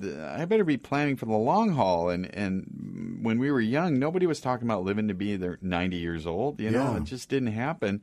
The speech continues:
Speaker 1: And people that were sixty were kinda old. I mean, they were,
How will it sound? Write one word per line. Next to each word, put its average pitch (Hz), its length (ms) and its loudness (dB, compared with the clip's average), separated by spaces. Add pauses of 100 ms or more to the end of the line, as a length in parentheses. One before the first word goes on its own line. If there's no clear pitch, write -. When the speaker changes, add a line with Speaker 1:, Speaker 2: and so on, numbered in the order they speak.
Speaker 1:
And 120 320 0
people 147 280 0
that 147 120 6
were 117 120 0
sixty 131 580 -2
were 104 300 0 (160)
kinda 101 260 -6
old. 110 440 -4 (580)
I 127 140 4
mean, 139 220 6
they 120 180 2
were, 147 140 2